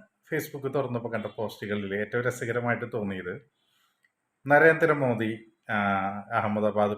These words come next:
പ്ലെയിൻ ക്രാഷ് നടന്നിടത്തിലേക്ക് പോയി അവിടെ നിൽക്കുന്ന ഫോട്ടോ പുറത്തേക്ക് വന്നു. ആ, ഇതാ, ആ, ഒരു,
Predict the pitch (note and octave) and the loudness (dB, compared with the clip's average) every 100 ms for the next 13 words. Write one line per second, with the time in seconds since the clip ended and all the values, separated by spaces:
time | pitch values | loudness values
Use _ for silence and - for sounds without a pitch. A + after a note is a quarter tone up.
0 | A2+ G2 G2 G2 F#2+ - G#2 G2 F#2+ F#2 | -4 -6 -4 -4 -4 -4 -6 -6 -6 -10
1 | - F#2 F#2 G2 G2 F#2 F#2+ _ _ _ | -10 -14 -14 -14 -12 -12 -12 _ _ _
2 | _ _ _ _ - B2 A#2+ A#2+ G#2+ - | _ _ _ _ 2 4 6 2 -2 -4
3 | G2+ G2+ G2 G#2+ - G2 - _ _ _ | -4 -2 -2 -4 -4 -8 -14 _ _ _
4 | _ _ A2+ G2+ G#2+ - G2+ F2 F2+ - | _ _ -6 -4 -6 -8 -8 -8 -12 -20
5 | _ _ _ _ _ - G#2+ G#2+ G2+ G#2 | _ _ _ _ _ 2 6 6 6 6
6 | G2 F#2+ - G#2+ G2 F#2 F#2+ A2+ G#2+ | 6 4 -2 0 4 4 2 -2 -2